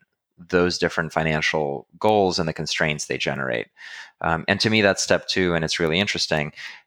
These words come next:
Um, and of course, to solve for that, you need to solve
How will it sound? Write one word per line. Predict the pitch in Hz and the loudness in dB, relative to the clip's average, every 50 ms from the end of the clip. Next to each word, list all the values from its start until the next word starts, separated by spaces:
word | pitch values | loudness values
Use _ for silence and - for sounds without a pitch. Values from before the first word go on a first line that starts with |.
| _ | _
Um, | - - 85 82 82 80 - _ | -2 0 2 2 0 -2 0 _
and | 107 113 | 2 2
of | 110 - | 2 2
course, | - 123 117 107 - - | 4 4 4 4 2 4
to | - 110 95 | 4 4 4
solve | - - - - 117 139 147 139 | 4 2 2 2 4 2 2 2
for | - - 113 | 2 2 2
that, | 95 92 92 90 - - | 4 6 4 4 4 2
you | 95 | 2
need | 101 101 - | 0 0 0
to | - 101 | 0 -2
solve | - - 98 92 92 95 90 - | 0 2 2 4 4 4 2 0